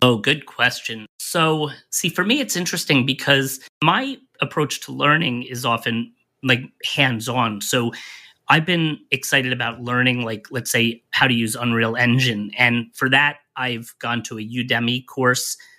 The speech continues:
So I've been, you know, learning online that way. I listen very regularly to the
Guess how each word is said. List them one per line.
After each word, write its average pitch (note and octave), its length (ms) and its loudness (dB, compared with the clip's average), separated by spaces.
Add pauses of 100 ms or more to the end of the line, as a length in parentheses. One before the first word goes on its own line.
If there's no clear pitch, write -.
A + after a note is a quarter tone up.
So A#2 400 0 (120)
I've B2 180 4
been, A2+ 300 0 (220)
you B2+ 100 2
know, A2 140 0
learning A2+ 580 0
online A2+ 540 2
that A2+ 340 2
way. A#2 340 2 (420)
I B2+ 60 -2
listen C3+ 600 2
very C#3 240 2
regularly B2+ 560 -2
to - 120 -8
the A2+ 160 -4